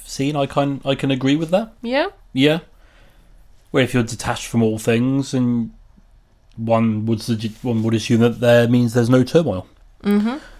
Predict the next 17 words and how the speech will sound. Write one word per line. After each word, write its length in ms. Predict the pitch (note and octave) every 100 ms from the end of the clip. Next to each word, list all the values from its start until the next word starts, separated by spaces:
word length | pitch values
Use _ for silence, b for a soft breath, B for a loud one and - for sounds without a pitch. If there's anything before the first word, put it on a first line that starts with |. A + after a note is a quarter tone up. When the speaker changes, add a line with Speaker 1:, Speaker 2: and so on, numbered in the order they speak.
| B
Speaker 1:
No 300 | A2+ A#2 A2+
conflict. 560 | A2+ D3 C#3 G2 - - - -
Speaker 2:
Mm-hmm. 320 | G3 G#3 A3+ C4+ - - - - - - - _ _ -
Speaker 1:
Just 160 | A#2 -
peace. 380 | E3 - - - _ _ _
Speaker 2:
Yeah. 320 | A3 B3+ G#3+ -
Speaker 1:
Must 140 | - -
be 80 | A#2+
lovely. 400 | D3+ C#3+ G#2 - b b b b b b b _ -
Um, 160 | A3 -
<laughs> 60 | B B B B - - - B B B
Speaker 2:
I 40 |
have 80 | F#4
a 40 |
question 380 | F#4 F#4 - G3+
for 160 | F#3+ D3+
you. 180 | D#3+